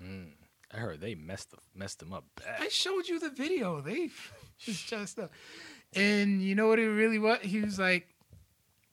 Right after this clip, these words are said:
Speaker 2: like, "What was the," he's like, "What was the reasons behind that?" Rookie hazing.
Speaker 1: Ugh,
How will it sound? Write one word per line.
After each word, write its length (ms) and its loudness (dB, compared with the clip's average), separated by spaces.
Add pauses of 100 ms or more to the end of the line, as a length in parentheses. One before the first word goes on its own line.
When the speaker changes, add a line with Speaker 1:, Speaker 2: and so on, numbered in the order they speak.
Speaker 2:
like, 260 0
"What 140 0
was 140 -6
the," 100 -2
he's 220 -4
like, 180 -6
"What 100 -4
was 120 -6
the 80 -2
reasons 300 0
behind 340 -2
that?" 160 -6 (720)
Rookie 240 0
hazing. 380 0 (580)
Speaker 1:
Ugh, 80 -14